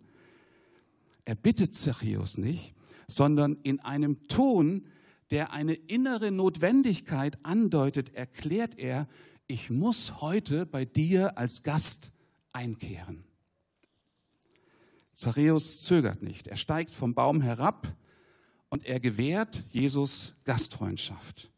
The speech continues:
Wir wissen nicht genau, was da passiert ist. Der Evangelist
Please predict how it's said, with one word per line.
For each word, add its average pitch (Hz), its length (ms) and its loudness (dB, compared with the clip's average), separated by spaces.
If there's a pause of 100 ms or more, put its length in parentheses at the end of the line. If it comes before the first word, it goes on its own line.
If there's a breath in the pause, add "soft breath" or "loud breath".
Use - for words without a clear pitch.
(520 soft breath)
Wir 123 260 -6
wissen 226 320 2
nicht 214 320 -2
genau, 165 480 4
was 175 220 0
da 156 180 0
passiert 190 560 0
ist. - 360 -10 (1200 soft breath)
Der - 100 -6
Evangelist 147 720 2